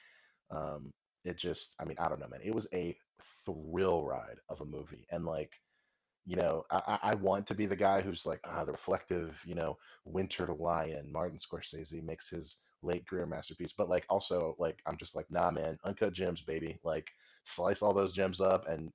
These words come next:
stick 'em right on my nose. Like, I loved it so much. And, you know, this movie is, is what it feels like to live in New York sometimes. You know, you're hustling, you're bustling, you're trying to get from point A to point B,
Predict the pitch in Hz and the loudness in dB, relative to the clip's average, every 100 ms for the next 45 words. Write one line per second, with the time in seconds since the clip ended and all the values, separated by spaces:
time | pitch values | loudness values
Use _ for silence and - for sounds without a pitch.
0 | - - - 98 92 85 85 80 73 76 | -4 -2 0 4 4 4 0 0 0 -2
1 | 82 - 87 82 82 - 85 82 _ _ | -4 0 0 0 -2 0 -2 -6 _ _
2 | _ _ - - 104 101 90 80 - 113 | _ _ -6 -2 2 2 2 0 0 0
3 | 117 - - _ _ _ - 147 151 165 | -2 -4 -20 _ _ _ -8 -2 0 0
4 | 170 175 139 117 98 110 104 107 95 - | 2 2 4 2 0 -4 4 4 4 2
5 | 117 107 98 95 95 90 90 135 - 65 | 0 0 0 -2 -2 -2 0 0 -2 -14
6 | - 65 - - - - 73 101 82 - | -16 -20 -20 -20 -18 -8 -2 -2 -2 -2
7 | 104 - 107 95 80 95 - 104 90 - | -2 -2 -4 -4 0 0 0 -2 -6 -6
8 | 98 95 92 95 101 90 95 - 95 90 | -4 -4 -6 -6 -2 0 -2 -4 -6 -4
9 | 101 101 101 | -2 0 -2